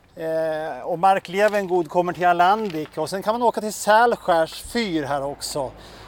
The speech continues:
Eh, det är ju lite allt möjligt här och Ålands populäraste orkestrar från sextiotalet, Back to the sixties, The Big Reunion.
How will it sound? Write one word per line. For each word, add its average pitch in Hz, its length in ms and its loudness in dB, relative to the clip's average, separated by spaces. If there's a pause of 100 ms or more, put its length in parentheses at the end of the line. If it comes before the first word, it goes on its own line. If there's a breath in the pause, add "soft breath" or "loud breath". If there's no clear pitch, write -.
(120)
Eh, 151 360 2
det 170 80 0
är 190 80 2
ju 220 80 0
lite 220 380 4 (420 loud breath)
allt 196 280 8
möjligt 220 480 0
här 147 260 2
och 160 180 -2 (300 loud breath)
Ålands 196 340 0
populäraste 190 580 0
orkestrar 190 500 -2
från 190 200 -6
sextiotalet, 190 960 -2
Back 240 200 2
to - 120 -12
the 220 120 0
sixties, - 560 -4
The - 80 -12
Big 180 260 -2
Reunion. 196 1040 0